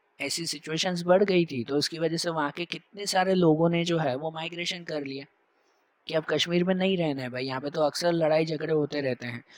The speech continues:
तो इससे अच्छा कोई दूसरी जगह पर जाकर रहें, ठीक है।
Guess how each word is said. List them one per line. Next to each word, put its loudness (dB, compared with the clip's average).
तो -8
इससे -6
अच्छा -6
कोई -8
दूसरी -4
जगह 2
पर -2
जाकर -4
रहें, -8
ठीक -4
है। 6